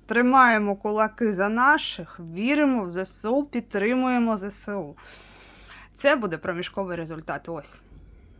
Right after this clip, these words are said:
Він, він буде. Обов'язково. Не чекайте відразу результатів. Карти помірності тут немає, але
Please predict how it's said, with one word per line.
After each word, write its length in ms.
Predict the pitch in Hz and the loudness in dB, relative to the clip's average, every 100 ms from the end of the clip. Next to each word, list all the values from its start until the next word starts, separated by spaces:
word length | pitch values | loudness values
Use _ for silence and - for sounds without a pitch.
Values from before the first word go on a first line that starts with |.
| - | -16
Він, 200 | 165 - _ - | -14 -16 _ -12
він 180 | 196 196 | -6 -6
буде. 300 | 170 151 - | -6 -12 -12
Обов'язково. 800 | - 214 226 220 - 170 139 - - - - - - - - - | -6 -4 -2 -6 -8 -12 -12 -16 -20 -20 -20 -20 -20 -20 -20 -8
Не 120 | 202 | -6
чекайте 540 | 214 226 247 277 302 277 | -4 -2 4 4 2 -2
відразу 400 | 214 226 208 196 | 2 2 2 0
результатів. 760 | 196 190 185 165 160 214 240 - - _ - - - - - - - | -2 -4 -4 -4 -4 -6 -10 -12 -20 _ -20 -20 -20 -20 -20 -20 -2
Карти 280 | 247 247 247 | 0 0 0
помірності 600 | 254 247 214 202 190 196 | 4 4 4 2 -2 -6
тут 220 | 208 202 | -6 0
немає, 600 | 247 269 208 156 156 170 | 4 4 4 2 -2 -4
але 500 | - 269 294 185 139 | 2 4 6 4 0